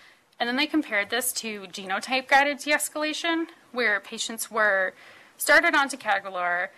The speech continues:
and then de-escalated to clopidogrel if they were not loss-of-function carriers. And then this was also compared to universal ticagrelor,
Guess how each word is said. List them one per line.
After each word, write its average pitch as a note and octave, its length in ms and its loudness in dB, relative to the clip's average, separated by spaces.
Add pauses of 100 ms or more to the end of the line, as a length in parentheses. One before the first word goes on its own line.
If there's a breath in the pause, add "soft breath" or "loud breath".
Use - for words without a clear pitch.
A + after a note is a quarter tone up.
(240 loud breath)
and A3 100 -2
then G3 120 -6
de-escalated A3 800 0
to G3+ 240 -10
clopidogrel C#4 760 0 (280 loud breath)
if - 260 -12
they G3+ 200 -6
were F#3+ 420 0
not G#3 300 -2
loss-of-function F#3 680 -6
carriers. E3 800 -6 (1200 soft breath)
And A#3 100 -4
then A#3 80 -2
this B3 160 0
was A#3+ 120 -2
also B3+ 220 2
compared B3+ 380 -2
to G#3 400 -6
universal A3+ 420 -4
ticagrelor, G3 720 0